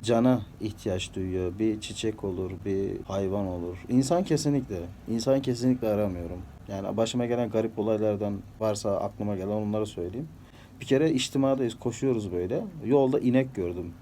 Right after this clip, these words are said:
İnekle konuşuyorum. Bir arkadaşım yanıma yaklaştı. "Ya," dedi, "sen," dedi, "hep," dedi, "hayvanlarla konuşuyorsun," dedi, "işte ne bileyim, yağmurla, gökyüzüyle konuşuyorsun.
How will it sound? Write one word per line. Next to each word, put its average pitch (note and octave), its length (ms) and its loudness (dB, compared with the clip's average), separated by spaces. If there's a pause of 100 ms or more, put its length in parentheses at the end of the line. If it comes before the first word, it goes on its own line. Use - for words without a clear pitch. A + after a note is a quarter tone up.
(440)
İnekle A2 380 -2
konuşuyorum. F#2 600 -8 (500)
Bir B2+ 80 8
arkadaşım C3+ 460 4
yanıma A2+ 260 2
yaklaştı. G2 480 -4
"Ya," A2+ 260 2
dedi, G#2 180 -6
"sen," G#2 260 -2
dedi, G2+ 140 -4
"hep," G#2 100 0 (540)
dedi, G2 120 -2
"hayvanlarla G2+ 680 2
konuşuyorsun," F2 600 -8 (120)
dedi, E2+ 160 -12
"işte - 280 -12
ne G2+ 120 0
bileyim, F2 300 -6 (200)
yağmurla, G#2 580 2
gökyüzüyle G2 600 0
konuşuyorsun. F2+ 580 -6